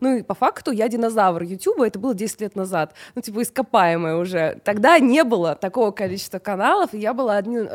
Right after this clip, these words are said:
ну, одной из первых, кто, у кого такой взлёт яркий на этой площадке произошёл. И, м, и всё, и жизнь поменялась. То есть это как бы, это было ощущение, что нажали красную кнопку, и просто всем очень резко понадобилась информация о макияже, о косметике.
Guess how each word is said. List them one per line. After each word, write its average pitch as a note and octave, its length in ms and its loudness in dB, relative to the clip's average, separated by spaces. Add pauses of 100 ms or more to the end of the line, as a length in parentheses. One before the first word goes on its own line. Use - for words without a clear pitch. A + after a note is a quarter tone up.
ну, A#3+ 160 -2
одной G#3+ 260 -2
из - 140 -8
первых, A#3 500 -2
кто, G3 300 -8
у E3 40 -8
кого G#3 200 -4
такой G#3 200 -10
взлёт G3+ 400 -6
яркий F#3 540 -6
на G#3+ 160 0
этой G#3 140 -2
площадке F#3+ 480 -4
произошёл. G3 600 -10 (440)
И, A3+ 320 4
м, G3+ 400 4 (600)
и A#3 60 -4
всё, A#3 360 0
и E4+ 140 0
жизнь D4 220 -6
поменялась. D4+ 580 -2
То - 80 -14
есть A#3+ 100 -12
это A#3+ 140 -6
как B3 240 -6
бы, G#3+ 240 -6
это - 180 -8
было A3+ 260 -2
ощущение, A3+ 460 -4
что A3+ 300 -4
нажали G#3+ 340 -4
красную G#3+ 400 -6
кнопку, B3 540 -4 (180)
и A3 60 -10
просто - 260 -6
всем - 480 0
очень A3+ 400 4
резко A3 440 -4 (180)
понадобилась A3 580 0
информация G3+ 520 -6
о - 20 -6
макияже, G3 580 -4
о A#3 60 -4
косметике. C4+ 720 -6